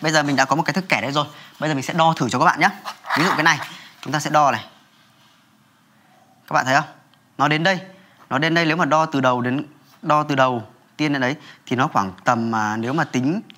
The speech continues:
khoảng tầm một xăng ti mét các bạn ạ. Khoảng tầm một xăng ti mét. Một xăng ti mét. Còn cái này, cái này chúng ta tính là khoảng tầm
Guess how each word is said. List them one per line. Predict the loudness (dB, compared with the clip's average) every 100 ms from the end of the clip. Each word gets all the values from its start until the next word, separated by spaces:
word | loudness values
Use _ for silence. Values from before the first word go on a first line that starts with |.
| _ _ _ _
khoảng | -10
tầm | -6 -6 -6 -10 _ _ _ _ _ _ _
một | -6 -6
xăng | 0 0
ti | 2
mét | 0 2
các |
bạn | 0
ạ. | -2 -14 _ _ _ _ _ _ _ _ _ _ _
Khoảng | -16 -12
tầm | -8 -8
một | -6
xăng | -6 -4
ti |
mét. | -2 -2 -6 _ _ -20 -20 _ _ -10
Một | -6
xăng | -4 -2
ti |
mét. | -2 -2 -4 -8 -10 -8
Còn | -6
cái | -2
này, | -2 -2 -6 -20 -20 _ _ _ -20 -20 -20 -20 -20 -20 -20 _ _ _ _ _
cái | -4
này | -4
chúng | -4 -4
ta | -4
tính | -4 -4
là | -4
khoảng | -4 -8 -10
tầm | -10 -10 -12